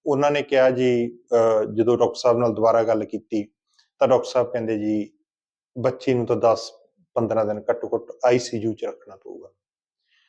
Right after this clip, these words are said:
ਕਹਿੰਦੇ, "ਜੀ ਮਤਲਬ ਦਿੱਕਤ ਵੱਡੀ ਹੋ ਸਕਦੀ ਹੈ।" ਸੋ ਉਹਨਾਂ ਨੇ ਫਿਰ ਸਰਕਾਰੀ ਥੋੜ੍ਹਾ ਡਾਕਟਰ ਹੋਣ ਦੇ, ਅਹ, ਤੌਰ ਤੇ ਸੋਚਿਆ ਕਿ ਚਲੋ ਯਾਰ, ਆਪਾਂ ਕਿਸੇ ਹੋਰ ਵੀ ਲਿੰਕ ਹੁੰਦੇ ਆ ਡਾਕਟਰ ਨਾਲ,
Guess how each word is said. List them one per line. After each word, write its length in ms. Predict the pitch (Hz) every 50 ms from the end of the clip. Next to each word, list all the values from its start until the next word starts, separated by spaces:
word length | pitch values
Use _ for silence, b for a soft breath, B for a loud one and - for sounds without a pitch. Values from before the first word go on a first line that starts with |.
| _ _ _ _ _ _ _ _
ਕਹਿੰਦੇ, 280 | - 131 123 120 127 127
"ਜੀ 420 | 117 123 123 120 120 120 - - -
ਮਤਲਬ 500 | 120 110 104 113 117 113 107 107 113 - - -
ਦਿੱਕਤ 680 | - 120 107 - - 135 - 147 123 - - - - -
ਵੱਡੀ 300 | 143 117 135 127 123 135
ਹੋ 120 | 117 120 110
ਸਕਦੀ 220 | - - 92 95
ਹੈ।" 300 | 92 - _ _ _ _ _ _ _ _ _ _ _ _ _ _ _ _ _ _ _ _ _ _ _ _ _ - -
ਸੋ 140 | - 240 226 - - - -
ਉਹਨਾਂ 340 | 196 185 196 214 226 233 226
ਨੇ 400 | 214 208 202 196 196 180 - - -
ਫਿਰ 360 | - 180 180 175 180 170 -
ਸਰਕਾਰੀ 580 | - - 165 147 - 160 160 160 175 170 160 165 - - 165 - -
ਥੋੜ੍ਹਾ 160 | 147 143 151
ਡਾਕਟਰ 320 | 139 139 135 143 - 151
ਹੋਣ 300 | 156 147 151 147 143 143
ਦੇ, 320 | 135 143 139 139 135 135 - 131 127
ਅਹ, 40 | 123
ਤੌਰ 320 | 120 - 127 123 120 117
ਤੇ 120 | 117 - 120
ਸੋਚਿਆ 380 | - - 120 - _ - 135
ਕਿ 100 | 135 151
ਚਲੋ 220 | - - 143 139 139
ਯਾਰ, 200 | 135 131 131 135
ਆਪਾਂ 300 | 139 139 - 143 143 139
ਕਿਸੇ 400 | - - _ - 160 - 165 165
ਹੋਰ 280 | 165 156 147 147 143
ਵੀ 220 | 139 151 151 147 151 143
ਲਿੰਕ 240 | 135 127 127 127 123 -
ਹੁੰਦੇ 260 | 123 120 123 117 117
ਆ 60 | 120
ਡਾਕਟਰ 320 | 120 117 110 - _ - 110
ਨਾਲ, 300 | 113 113 110 113 110